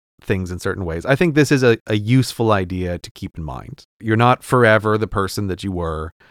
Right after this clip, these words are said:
You're literally a different person after a certain period of time, and that can scale with just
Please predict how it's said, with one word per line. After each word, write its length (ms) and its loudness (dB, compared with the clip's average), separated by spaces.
You're 140 0
literally 640 2
a 40 0
different 360 -4
person 480 -6
after 400 -6
a 40 -10
certain 300 -8
period 340 -6
of 120 -8
time, 520 -8
and 540 -12
that 160 -2
can 120 -2
scale 320 0
with 220 -2
just 380 -6